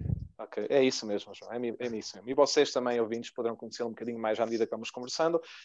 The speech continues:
e certamente que ele terá mais oportunidades de participar à medida que vamos tendo mais programas. Eh, convosco está, estou também eu, eu próprio, Tomás Frias, vocês já sabem,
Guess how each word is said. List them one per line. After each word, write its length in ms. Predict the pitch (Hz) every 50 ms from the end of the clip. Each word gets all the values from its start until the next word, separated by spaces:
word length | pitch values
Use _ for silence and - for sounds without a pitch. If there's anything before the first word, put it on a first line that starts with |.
| - -
e 60 | 139
certamente 460 | - - 147 - - 127 127 127 -
que 80 | - 131
ele 80 | 117 -
terá 160 | 127 123 120
mais 180 | 123 117 -
oportunidades 460 | 131 120 - - 113 117 120 113 - -
de 60 | -
participar 500 | - 113 - - - 123 101 117 120 120
à 60 | 113
medida 220 | 117 120 120 123
que 80 | 113 -
vamos 240 | - 120 120 117 -
tendo 220 | - - 120 123
mais 180 | 120 117 107 -
programas. 520 | - 117 101 101 95 92 92 - - - - - - - - - _ _ -
Eh, 220 | 170 175 175 175
convosco 400 | 196 220 208 220 196 - - 170
está, 160 | 151 - 165
estou 200 | 147 - - 160
também 240 | 160 165 151 147 147
eu, 200 | 143 143 143 135
eu 140 | - 147 143
próprio, 320 | 147 139 135 131 135 139 131
Tomás 260 | 147 147 135 131 -
Frias, 240 | - 135 131 131 123
vocês 240 | 127 123 - 135
já 80 | 127 123
sabem, 400 | - - 131 123 123 123 123